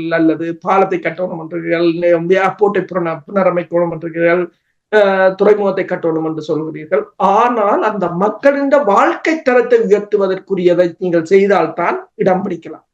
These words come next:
இதுல நீங்கள் பாத்தீங்கன்னா, திருகோணமலையில நீங்கள் பாத்தீங்கன்னு சொன்னால் முத்துநகர், மற்றது கப்பல் துறை பகுதி, இந்த பகுதிகளில் இருக்கின்ற கிட்டத்தட்ட அங்கு எழுபது, ஆயிரத்தி தொள்ளாயிரத்தி எழுபத்தி ரெண்டாம் ஆண்டிலிருந்து மக்கள் குடியமர்ந்திருக்கிறார்கள்.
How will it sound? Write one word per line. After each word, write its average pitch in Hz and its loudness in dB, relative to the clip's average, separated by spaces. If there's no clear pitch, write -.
இதுல 339 4
நீங்கள் 294 2
பாத்தீங்கன்னா, 247 0
திருகோணமலையில 202 4
நீங்கள் 175 -4
பாத்தீங்கன்னு 180 0
சொன்னால் 180 0
முத்துநகர், 208 2
மற்றது 285 -2
கப்பல் 254 0
துறை 190 2
பகுதி, 143 -6
இந்த 330 0
பகுதிகளில் 247 2
இருக்கின்ற 190 0
கிட்டத்தட்ட 285 2
அங்கு 285 2
எழுபது, 254 4
ஆயிரத்தி 269 0
தொள்ளாயிரத்தி 269 2
எழுபத்தி 254 2
ரெண்டாம் 233 0
ஆண்டிலிருந்து 202 -2
மக்கள் 214 2
குடியமர்ந்திருக்கிறார்கள். 160 -4